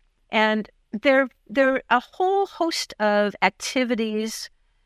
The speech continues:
particularly ones that the Inklings were good at. Lewis and Tolkien were particularly good at a full range of feedback and questions. We think about a writing group like the Inklings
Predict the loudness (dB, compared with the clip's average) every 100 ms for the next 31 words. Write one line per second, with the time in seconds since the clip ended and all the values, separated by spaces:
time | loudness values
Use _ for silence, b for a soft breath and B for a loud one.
0 | _ _ _ _ _ 0 2 0 0 0
1 | 2 0 0 0 -2 -4 -2 -2 -2 -4
2 | -2 -2 0 -2 -2 -4 -2 2 2 0
3 | 0 0 0 -2 -4 -4 0 0 0 -2
4 | -4 -4 -4 -4 -4 -8 -6 -6 -2 0
5 | 0 0 -2 0 0 0 0 -2 -2 -8
6 | -8 -2 -2 0 0 0 0 -2 -6 -10
7 | -12 _ _ _ _ 0 2 4 2 -2
8 | -6 -2 0 0 2 2 2 -2 -4 -2
9 | -2 0 0 -4 -2 -2 0 0 2 2
10 | 2 -2 0 2 2 0 -2 0 0 -2
11 | -12 -6 2 2 0 -8 -8 -4 -6 -6
12 | -10 -8 -10 -14